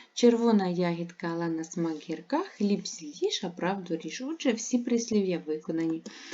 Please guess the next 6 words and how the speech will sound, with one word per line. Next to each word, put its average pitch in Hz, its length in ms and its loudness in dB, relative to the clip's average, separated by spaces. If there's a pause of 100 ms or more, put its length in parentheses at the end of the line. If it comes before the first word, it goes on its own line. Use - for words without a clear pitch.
(320)
вірно. 156 440 0 (500)
І 392 200 12
виконаємо 226 760 12
останню 202 600 6
тренувальну 180 720 4
вправу. 160 880 0